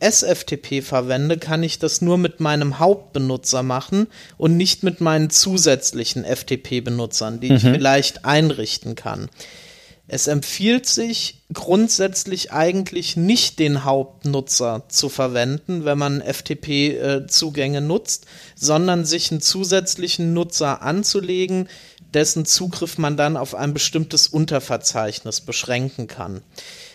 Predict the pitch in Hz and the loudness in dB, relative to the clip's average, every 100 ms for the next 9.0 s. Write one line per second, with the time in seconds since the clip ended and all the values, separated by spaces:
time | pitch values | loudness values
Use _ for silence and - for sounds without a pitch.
0 | - 143 143 147 _ 147 165 185 220 - | -6 0 0 0 _ 0 2 2 2 4
1 | 196 202 - - 180 175 165 156 175 170 | 4 2 0 -4 -2 0 0 0 0 -2
2 | 156 147 151 147 160 196 - 156 156 143 | -6 -2 0 0 -2 0 0 0 -2 -6
3 | 135 175 220 226 226 220 170 214 - 202 | -2 0 0 -2 -4 -2 -2 -2 -2 -6
4 | - - 202 - 202 208 - - 233 269 | -6 -10 -10 -6 -6 -4 -8 -6 -2 -2
5 | - - 156 156 147 110 151 175 151 160 | -4 0 2 4 4 6 4 4 0 2
6 | 202 - 208 - 180 190 202 202 196 - | 0 -2 -2 0 0 2 0 -2 -8 -8
7 | 185 185 175 - 180 175 208 233 - - | -10 -8 -8 -4 -4 -2 -2 -4 -10 -20
8 | - - - _ - 160 160 165 165 | -20 -20 -20 _ 0 4 4 2 0